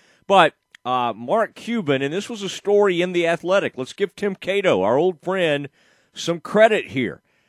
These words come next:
People had been going to these games, but they hadn't even noticed because there are no fans, and they just got out there and, and they didn't, they didn't play the national anthem.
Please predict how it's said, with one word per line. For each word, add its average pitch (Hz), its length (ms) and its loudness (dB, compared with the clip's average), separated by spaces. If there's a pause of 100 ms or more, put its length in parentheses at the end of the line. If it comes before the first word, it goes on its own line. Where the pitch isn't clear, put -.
(420)
People 185 380 -2
had 165 180 2
been 165 200 0
going 202 340 4
to 175 40 -4
these 151 200 -2
games, 165 320 -2
but 175 160 -6
they 175 120 0
hadn't 185 220 -2
even 220 220 -4
noticed 233 680 0 (360)
because 190 320 -2
there 208 100 4
are 190 40 -2
no 233 180 6
fans, 208 840 -2 (1400)
and 190 220 0
they 214 140 2
just 226 200 -6
got 214 200 2
out 220 220 2
there 214 400 2
and, 165 340 -2
and 160 260 -2
they 165 80 2
didn't, 190 540 -4
they 156 80 0
didn't 190 220 -4
play 208 180 -2
the 202 80 0
national 220 360 -2
anthem. 254 440 0